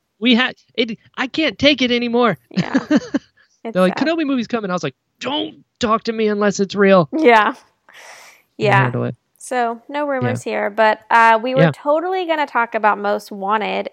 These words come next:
Speaker 2: for our book discussion today.
Speaker 1: We were, weren't we?
Speaker 2: And then
Speaker 1: Hmm.
Speaker 2: literally hours before we were scheduled to record, I texted Brian and I was like, "Brian,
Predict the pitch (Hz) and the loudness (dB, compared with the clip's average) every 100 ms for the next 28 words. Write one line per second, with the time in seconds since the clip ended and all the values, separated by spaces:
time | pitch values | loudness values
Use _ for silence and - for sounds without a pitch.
0 | _ 208 190 202 - - - - 208 202 | _ -2 -2 2 0 0 -10 -4 -4 -4
1 | 208 202 202 196 202 233 233 277 311 370 | -12 -8 -2 -2 -2 -2 4 4 6 4
2 | 359 202 131 226 269 190 123 113 247 247 | 4 2 2 0 4 4 4 4 4 6
3 | 285 208 240 254 269 302 302 302 - 226 | 2 2 2 2 4 4 2 0 4 6
4 | 240 262 240 247 - 233 226 220 214 214 | 6 2 -2 -6 -2 0 2 0 -4 -4
5 | 208 208 - 208 202 202 - 202 202 - | -4 -6 -4 -4 -4 -8 -8 -8 -8 -6
6 | 320 320 302 294 - 214 208 202 - 202 | 0 4 4 2 0 -2 -2 -6 -6 -12
7 | 190 226 254 262 262 233 226 214 220 381 | -4 0 2 2 0 0 -2 -2 0 4
8 | 427 427 339 | 4 4 0